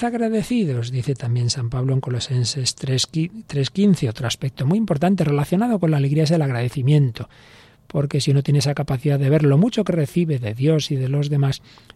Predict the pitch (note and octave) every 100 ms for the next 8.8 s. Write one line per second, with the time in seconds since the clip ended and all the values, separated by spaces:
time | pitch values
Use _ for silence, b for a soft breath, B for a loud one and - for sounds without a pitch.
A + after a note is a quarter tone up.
0 | _ - C#3 D#3+ E3 _ - D3 C3+ C#3
1 | C#3 C3+ D3 B2 D#3 C#3 - C#3+ C#3 -
2 | C#3 C3 B2 A#2 C3 C#3+ - D3+ C#3 B2
3 | D#3+ - F3+ E3 D3+ C#3+ D3+ D3+ D3 C3
4 | D3+ D#3 D3+ D#3 C#3 C#3 C#3 C#3+ D3+ D3+
5 | D3+ B2 C3 C#3 C3 - B2+ C#3 G#3 G#3
6 | G3+ F3+ F3 A#3+ - A#2 B B B B
7 | B - C3+ B2+ - C3+ B2+ _ b b
8 | b b - C#3+ B2+ G#2 -